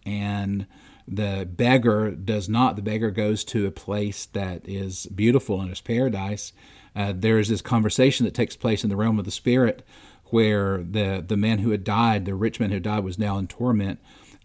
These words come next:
asked Abraham as a representative of, of God to send back Lazarus as a ghost and scare,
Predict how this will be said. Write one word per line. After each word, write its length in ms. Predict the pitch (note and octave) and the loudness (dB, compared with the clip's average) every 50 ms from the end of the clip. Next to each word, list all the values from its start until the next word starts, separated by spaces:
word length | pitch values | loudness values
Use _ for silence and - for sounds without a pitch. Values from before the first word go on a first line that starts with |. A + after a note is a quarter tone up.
| _ | _
asked 300 | A2+ A#2+ B2+ - - - - | 0 0 0 0 -2 -2 0
Abraham 880 | A2+ B2+ D3 D3+ D3 B2+ G#2 E2+ G2 G2 F#2+ F2+ F#2 G2 G#2 A2 G#2+ - - | 2 2 2 4 4 2 2 2 0 -2 -2 -2 0 0 0 2 0 0 -2
as 140 | G#2 F#2 A2 | -4 -4 -2
a 40 | G#2 | -2
representative 760 | G#2 A2 A2 - - A2 G2 G#2+ G#2+ G2+ F#2 F#2+ G2+ F#2+ F2+ | 0 0 -2 0 -2 -2 0 0 0 0 0 -2 -4 -4 -6
of, 120 | F2 D2+ - | -6 -8 -8
of 240 | - G2+ F2+ G2 - | -10 -8 -8 -6 -2
God 360 | A2 A2 A#2 B2 A#2 G#2+ G2 G2 | 0 2 4 4 2 2 0 -2
to 80 | G2+ | -4
send 400 | F#2+ - - A#2 A2+ A2+ G#2+ F#2 | -4 0 2 2 4 4 2 0
back 420 | F#2 G#2 A2+ B2 A#2+ - - - - - - - - - | 0 -2 -2 0 -2 -4 -6 -10 -20 -20 -20 -20 -12 -2
Lazarus 380 | - A2 - - - A#2 A2 A#2+ | 2 4 4 4 4 2 2 2
as 160 | A2 G2+ F#2 | 2 0 0
a 60 | G2+ | -2
ghost 580 | F2 - - A2 A2+ C3 D3+ C3+ G#2 - - - | -4 -2 0 2 6 8 8 8 8 6 2 -2
and 160 | G2+ G2 - | -2 -2 -2
scare, 800 | - - - - - B2 B2+ D3 F3+ E3+ B2 G#2 G2 G2+ A2 | -4 -8 -8 -4 0 2 4 6 6 6 4 2 0 -4 -6